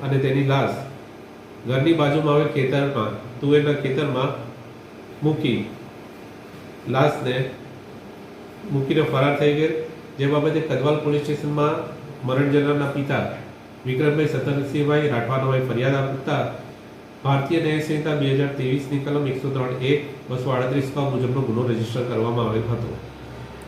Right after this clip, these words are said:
આ ગુનાની ગંભીરતાને ધ્યાનમાં રાખી મહેરબાન પોલીસ મહાનિરીક્ષક શ્રી સંદીપ સિંહ સાહેબ તેમજ પોલીસ અધિક્ષક શ્રી ઇમ્તિયાઝ શેખ સાહેબ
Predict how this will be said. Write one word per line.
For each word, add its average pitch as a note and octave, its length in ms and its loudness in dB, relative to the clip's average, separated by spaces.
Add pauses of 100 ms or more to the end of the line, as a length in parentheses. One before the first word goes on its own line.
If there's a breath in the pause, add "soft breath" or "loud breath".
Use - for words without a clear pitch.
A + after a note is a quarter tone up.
(180)
આ D3 140 2
ગુનાની E3+ 460 4 (180)
ગંભીરતાને D3 640 0
ધ્યાનમાં C3+ 420 0
રાખી G#2 300 0 (720)
મહેરબાન C3+ 400 2 (140)
પોલીસ C#3 280 2
મહાનિરીક્ષક C#3+ 880 0 (460)
શ્રી D3+ 280 0
સંદીપ C#3+ 440 0
સિંહ D3+ 220 -2
સાહેબ D#3 260 0 (680)
તેમજ C#3 340 4 (380)
પોલીસ C#3 300 0 (100)
અધિક્ષક C#3+ 400 -2
શ્રી C#3+ 240 0
ઇમ્તિયાઝ C3+ 360 0
શેખ C3+ 220 2
સાહેબ C#3+ 220 0